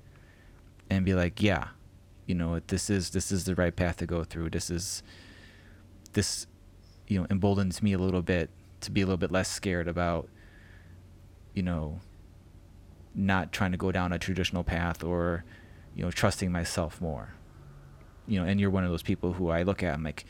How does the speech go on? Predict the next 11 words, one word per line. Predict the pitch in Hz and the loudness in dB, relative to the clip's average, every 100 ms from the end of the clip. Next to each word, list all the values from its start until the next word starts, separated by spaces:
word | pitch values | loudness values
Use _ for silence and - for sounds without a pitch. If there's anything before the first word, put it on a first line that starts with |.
| - - - - - - - | -20 -20 -20 -20 -20 -12 0
"You | 127 | 2
know | |
what? | 139 147 - - - - - - | 2 0 -14 -20 -20 -20 -20 -2
Dave | 104 104 104 | 2 2 2
found | - - - 104 104 | -6 -4 2 4 4
his | 101 92 | 2 -2
thing. | - 90 87 | 0 0 0
He, | 90 98 92 - | 0 0 0 -4
you | 95 | -2
know, | 90 85 87 - - | 0 -2 -4 -10 -6
he | 101 | -4